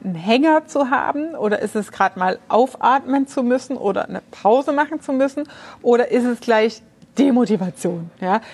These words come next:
ich bin immer so demotiviert. Also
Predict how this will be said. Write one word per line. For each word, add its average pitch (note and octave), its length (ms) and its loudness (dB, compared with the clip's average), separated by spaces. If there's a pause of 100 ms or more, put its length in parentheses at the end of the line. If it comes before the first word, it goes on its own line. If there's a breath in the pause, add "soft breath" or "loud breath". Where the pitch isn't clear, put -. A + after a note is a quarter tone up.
(120)
ich C4 200 0
bin B3 140 0
immer A#3 240 2
so A3+ 120 0
demotiviert. G3+ 840 0 (420 loud breath)
Also A3 280 -2